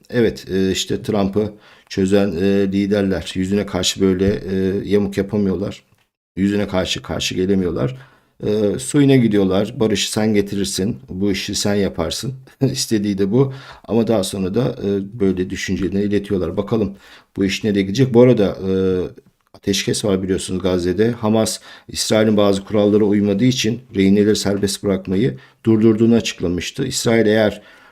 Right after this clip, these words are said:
cumartesi gününe kadar rehineler bırakılmazsa tekrar savaşın başlayacağını söyledi. Trump da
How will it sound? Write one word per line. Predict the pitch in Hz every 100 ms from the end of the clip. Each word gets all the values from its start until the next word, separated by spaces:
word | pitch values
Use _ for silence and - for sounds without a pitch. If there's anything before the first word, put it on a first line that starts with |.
| -
cumartesi | 101 107 101 -
gününe | 104 104
kadar | - 104 101
rehineler | 95 92 95 98
bırakılmazsa | 98 98 101 104 101 98 - 135 -
tekrar | 117 117 107 90 - - -
savaşın | - 92 85 101
başlayacağını | 92 80 95 90 95
söyledi. | 85 87 117 131
Trump | 120 127 127
da | 95